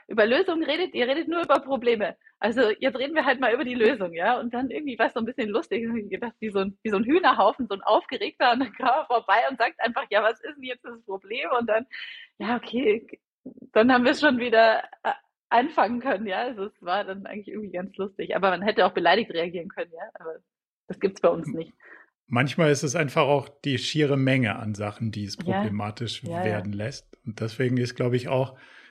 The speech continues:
Speaker 2: 'n Teil so 'ner Kultur ist auch bewusst, Sachen irgendwie hinten runterfallen zu lassen, solange man weiß, dass nicht die wichtigsten runterfallen, ist wahrscheinlich auch was, was, was man über die Jahre ganz gut lernt in so 'nem,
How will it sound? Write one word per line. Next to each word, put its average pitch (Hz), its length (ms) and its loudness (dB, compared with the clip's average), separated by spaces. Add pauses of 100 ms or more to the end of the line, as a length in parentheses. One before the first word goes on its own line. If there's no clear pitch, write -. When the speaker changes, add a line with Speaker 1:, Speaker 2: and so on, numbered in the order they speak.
(160)
Speaker 2:
'n 110 100 -6
Teil 139 260 2
so 143 100 0
'ner 135 180 2
Kultur 139 480 0
ist 127 140 -4
auch 127 180 0
bewusst, 131 400 0
Sachen 131 300 -2
irgendwie 123 640 -2
hinten 143 260 -4
runterfallen 135 640 0
zu - 140 -4
lassen, 131 380 -2
solange 123 320 0
man 127 240 -2
weiß, 127 260 -2
dass 123 180 -4
nicht 120 180 -6
die 117 140 -4
wichtigsten 123 540 -4
runterfallen, 120 640 -2
ist - 140 -8
wahrscheinlich 127 420 -4
auch 123 200 -2
was, 113 200 -2
was, 110 240 -6 (560)
was 131 180 0
man 139 120 2
über 127 180 2
die 117 120 -2
Jahre 123 420 0
ganz 120 320 -6
gut 127 240 -8
lernt 120 380 0
in 113 120 -6
so 113 120 -6
'nem, 104 200 -6